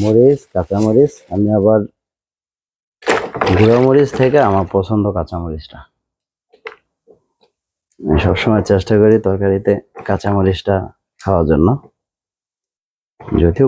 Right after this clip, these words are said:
গুঁড়া মরিচ দিই কালার আনার জন্য অল্প করে হয়তো ব্যবহার করি। মরিচগুলো একটু কাইটা নিতেছি, আমি জানি না যে মরিচ কাইটা নিলে ভালো না আস্তা ভালো,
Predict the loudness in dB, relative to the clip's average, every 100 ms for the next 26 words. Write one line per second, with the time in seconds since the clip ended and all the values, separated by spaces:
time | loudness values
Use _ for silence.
0 | 4 2 4 2 2 2 2 0 -4 _
1 | _ _ _ -4 -2 0 -2 -4 -4 -2
2 | -2 -2 -4 -2 0 0 -2 -2 0 0
3 | 2 0 0 -2 -2 _ _ _ _ _
4 | _ _ -20 _ 0 2 4 4 4 4
5 | 2 0 0 -2 0 2 2 2 -4 -4
6 | -10 -12 _ _ _ _ _ _ _ _
7 | _ _ _ _ _ _ _ _ _ -14
8 | -12 -12 _ _ _ -14 -4 2 4 4
9 | 4 4 2 2 0 2 0 -2 -4 -2
10 | 0 -2 -2 -2 -2 -2 -2 -2 -4 -4
11 | -2 0 0